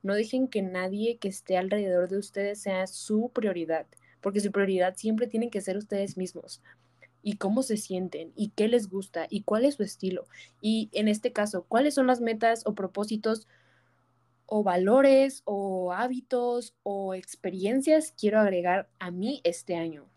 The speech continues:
También quiero recordar que un año nuevo no significa como,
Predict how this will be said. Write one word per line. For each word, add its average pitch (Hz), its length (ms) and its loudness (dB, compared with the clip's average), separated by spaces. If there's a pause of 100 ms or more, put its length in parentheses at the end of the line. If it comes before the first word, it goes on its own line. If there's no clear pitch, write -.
(260)
También 220 380 4
quiero 240 180 4
recordar 208 640 0 (100)
que 208 140 -2
un 196 200 -2
año 214 220 4
nuevo 196 380 0
no 196 180 -2
significa 190 920 -6
como, 165 680 -6